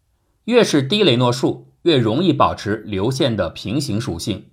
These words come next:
也就是维持层流特点。反之，高雷诺数则往往预示着混乱的湍流的出现。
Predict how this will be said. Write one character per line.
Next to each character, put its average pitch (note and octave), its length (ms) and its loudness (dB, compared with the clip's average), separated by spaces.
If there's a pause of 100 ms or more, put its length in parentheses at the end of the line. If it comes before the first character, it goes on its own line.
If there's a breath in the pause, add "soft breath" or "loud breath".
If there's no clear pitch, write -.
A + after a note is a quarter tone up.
(180)
也 F#2+ 100 -6
就 A2 120 -2
是 G#2 140 -4
维 F2+ 220 0
持 G2+ 240 -4
层 G#2 340 -4
流 G2 180 2
特 G2 200 -4
点。 - 220 -10 (520)
反 G2+ 240 2
之， C#3 380 -4
高 D#3 220 6
雷 G#2+ 160 0
诺 G2+ 140 -2
数 - 320 -6
则 G2+ 140 -8
往 G2 220 0
往 F2+ 200 -2
预 G#2 140 -2
示 G2+ 160 -4
着 F2 340 -6
混 A#2 300 0
乱 G#2 180 4
的 E2+ 220 -6
湍 C#3+ 220 4
流 A2+ 180 -2
的 E2+ 80 -8
出 F#2+ 220 -8
现。 - 300 -8